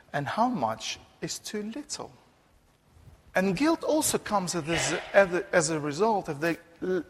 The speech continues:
legalism that we have endorsed. Another pitfall is pride and self-importance.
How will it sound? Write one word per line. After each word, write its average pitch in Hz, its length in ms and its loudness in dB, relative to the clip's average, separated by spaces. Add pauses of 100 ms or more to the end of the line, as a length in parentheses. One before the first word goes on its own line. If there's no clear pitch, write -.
(120)
legalism 165 720 0
that 165 220 -6
we 196 140 -2
have 196 200 -8
endorsed. 190 1120 -4 (1500)
Another 311 280 -6
pitfall - 680 -6 (640)
is 226 320 2 (140)
pride 196 680 -6 (800)
and 165 160 -4
self-importance. 165 1700 -6